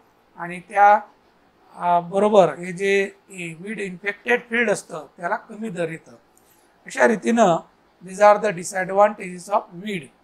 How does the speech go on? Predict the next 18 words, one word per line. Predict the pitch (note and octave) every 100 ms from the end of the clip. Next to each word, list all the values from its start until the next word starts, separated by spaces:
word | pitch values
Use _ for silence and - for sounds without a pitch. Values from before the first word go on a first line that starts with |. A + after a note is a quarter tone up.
| _ _ _ _ _ _ _
नेक्स्ट | G#3 C4 D#4 -
टॉपिक | B3+ A#3+ B3+
आपण | A#3 A3 A3+
बघत | G#3+ G3+ G3+
आहोत, | A3+ A#3+ B3
weed | F3+ F#3 A#3+ A#3+ - F#3+
control | F#3+ G#3 G#3+ F#3+
or | G3
methods | F#3+ F#3 F3+ A3 -
of | A3+ A#3 F3+
weed | G#3+ A#3 A3+
control. | F#3+ E3 D3 A#2 _ _ _ _ - _ _ -
तणाचा | A3+ B3+ - C4
बंदोबस्त | A3+ G#3 A3 A#3 -
करण्याच्या | G#3+ F#3+ F#3+ A#3
पद्धती | A#3 G#3+ D#3+ F3+ A3
कोणकोणत्या | - G3 E3+ F3 E3+ E3
आहेत? | D3